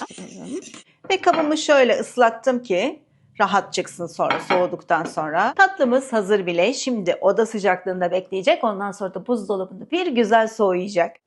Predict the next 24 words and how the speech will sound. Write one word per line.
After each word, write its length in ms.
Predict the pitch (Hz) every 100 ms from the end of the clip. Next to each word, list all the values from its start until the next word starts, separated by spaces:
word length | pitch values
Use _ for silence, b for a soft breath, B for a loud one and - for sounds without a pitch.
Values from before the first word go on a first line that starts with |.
| _
İrmiğini 540 | 233 254 254 247 247 226
az 280 | 196 247
koymamıza 600 | - 214 202 190 185 185
rağmen 520 | 180 175 170 165 160 156
bakın 520 | 208 - 147 143 156
nasıl 440 | 220 233 - 202
kalıp 440 | 196 - 175 180 -
gibi 280 | 160 156
çıktı. 560 | - 165 - - 160 220 b b b _
O 180 | 208 208 _
kremamsı 640 | 208 190 190 190 185 -
dokuyu 300 | 190 185 190
size 260 | 185 175 180
göstermek 600 | 170 160 - 170 160 151
istiyorum. 500 | - - - 127 139
Bakın. 320 | 156 - 143 _ _ _ _
İrmikler 560 | 185 190 190 - 185 180
hiç 320 | 180 262 -
irmik 440 | 202 196 196 190 185
irmik 320 | 170 180 180
görünmüyor. 440 | 165 170 160 139
Görüyorsunuz 760 | 139 147 175 202 - 135 143 -
değil 120 | 247
mi? 140 | 202